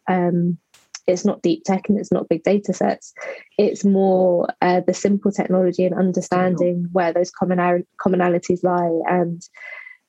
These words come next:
Speaker 1: then using it to inform better policies and processes. And as someone who isn't a technologist, I don't know how we can translate that into an algorithm or into something that,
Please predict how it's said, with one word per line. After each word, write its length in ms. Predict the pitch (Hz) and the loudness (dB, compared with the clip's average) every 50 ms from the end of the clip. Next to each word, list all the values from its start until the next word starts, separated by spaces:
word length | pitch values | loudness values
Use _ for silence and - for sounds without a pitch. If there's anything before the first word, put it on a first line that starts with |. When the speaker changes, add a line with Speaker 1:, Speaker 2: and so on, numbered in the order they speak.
| _ _ _ | _ _ _
Speaker 1:
then 240 | 220 208 185 190 190 | 0 2 4 4 2
using 280 | 185 185 175 185 175 | 2 2 2 0 0
it 120 | - - - | 0 -2 -2
to 120 | - 180 | -2 -2
inform 440 | 180 185 - - 185 185 180 180 185 | -2 -2 0 0 2 2 2 0 0
better 260 | - 175 - - 185 | -2 -2 -2 -2 -2
policies 420 | - - 180 180 180 - 208 175 | -2 0 0 0 0 0 -2 0
and 80 | 175 180 | 0 0
processes. 760 | - 208 214 208 202 - 190 175 - - 202 - 226 208 - _ - - - - - - - - - _ _ | 0 2 0 0 0 -4 -6 -6 -4 -4 -2 -2 -4 -6 -8 _ -18 -20 -20 -20 -20 -20 -20 -20 -20 _ _
And 360 | 202 208 214 202 196 185 180 - | 0 2 2 2 2 0 0 0
as 300 | - 202 208 202 - - - - | 0 0 0 0 -4 -8 -12 -4
someone 260 | - 202 180 - 185 | -2 -2 0 0 0
who 100 | 185 196 | 0 0
isn't 340 | - - 202 190 185 175 - | 2 0 0 0 0 -2 -4
a 20 | |
technologist, 680 | 196 - - - 190 202 202 190 - - - 156 - - | -4 -2 0 0 2 2 2 0 0 -4 -6 -6 -4 -2
I 140 | - 185 180 | 0 0 0
don't 220 | 175 180 175 - | 0 0 -2 0
know 180 | - 185 185 185 | 0 0 0 0
how 200 | 175 180 185 175 | 0 0 0 0
we 140 | 175 185 185 | 0 0 -2
can 200 | - - 190 185 | -2 -2 -4 -2
translate 580 | - - 185 185 180 - - 180 175 - - _ - | -2 -2 -2 -2 0 0 0 0 0 -2 -4 _ -2
that 260 | 175 175 175 - - - _ - | -2 -2 -2 -4 -6 -8 _ 0
into 680 | 202 196 190 180 175 - - 180 190 - 185 185 175 - _ _ _ _ _ _ _ _ - | 0 2 2 0 0 0 -2 -2 0 0 -2 -2 -4 -6 _ _ _ _ _ _ _ _ -2
an 80 | 190 | 0
algorithm 760 | 190 170 175 175 - 180 180 180 180 196 190 190 196 202 196 202 | 0 0 0 0 0 -2 -2 -2 -2 -2 -2 0 0 0 0 0
or 180 | 202 190 180 180 | 2 2 2 2
into 220 | 180 175 180 185 | 0 0 -2 -2
something 460 | - - 185 202 202 180 185 202 202 | -2 -2 -2 -2 -2 -2 -2 -2 -2
that, 300 | - 175 - - - - | -2 -2 -2 -2 -4 -4